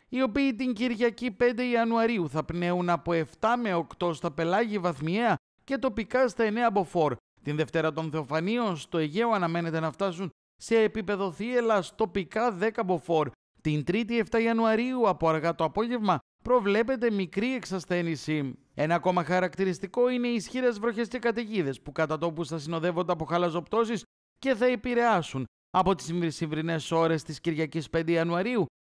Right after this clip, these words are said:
τα νησιά του Βορείου και Ανατολικού Αιγαίου, την Εύβοια, σταδιακά τις Κυκλάδες, την Κρήτη, πρόσκαιρα το Ιόνιο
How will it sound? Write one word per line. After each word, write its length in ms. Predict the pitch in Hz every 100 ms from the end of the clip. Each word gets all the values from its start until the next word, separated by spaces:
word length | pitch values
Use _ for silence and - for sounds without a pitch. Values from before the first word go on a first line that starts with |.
| _
τα 100 | 269
νησιά 300 | 269 202 262
του 100 | 254
Βορείου 380 | 226 226 233 254
και 100 | 220
Ανατολικού 500 | 233 208 220 208 233
Αιγαίου, 420 | 226 180 175 151
την 180 | 131 139
Εύβοια, 440 | 175 214 233 170 139
σταδιακά 540 | 165 160 170 156 175
τις 120 | 131
Κυκλάδες, 560 | 175 156 165 214 233 185
την 180 | 151 131
Κρήτη, 340 | 202 214 165 - _ _
πρόσκαιρα 480 | 180 170 180 175 -
το 120 | 165
Ιόνιο 500 | 165 185 247 220